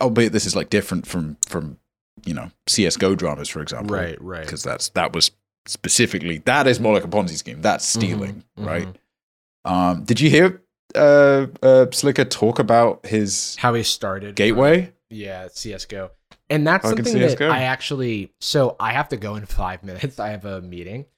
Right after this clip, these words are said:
Speaker 2: But one thing that I wanted to maybe end on is uh, a friend of mine and friend of the show, Twenty-four Frames of Nick,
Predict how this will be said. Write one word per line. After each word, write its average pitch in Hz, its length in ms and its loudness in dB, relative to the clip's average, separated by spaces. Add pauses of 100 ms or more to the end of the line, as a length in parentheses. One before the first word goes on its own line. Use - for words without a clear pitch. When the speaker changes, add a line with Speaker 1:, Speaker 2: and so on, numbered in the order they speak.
(300)
Speaker 2:
But 135 100 2
one 143 240 0
thing 214 240 -2
that 175 120 0
I 127 100 2
wanted 123 280 -6
to 123 100 -8
maybe 107 360 -6
end 117 300 -4
on 92 420 -8
is 98 540 -6 (420)
uh, 107 280 -4
a 123 120 -6
friend 156 360 -2
of 127 80 -6
mine 123 360 -6
and 107 120 -4
friend 123 280 -2
of 107 80 -4
the 101 60 -6
show, 113 400 -2
Twenty-four 117 580 -6
Frames 104 380 -8
of 90 120 -12
Nick, 107 580 -4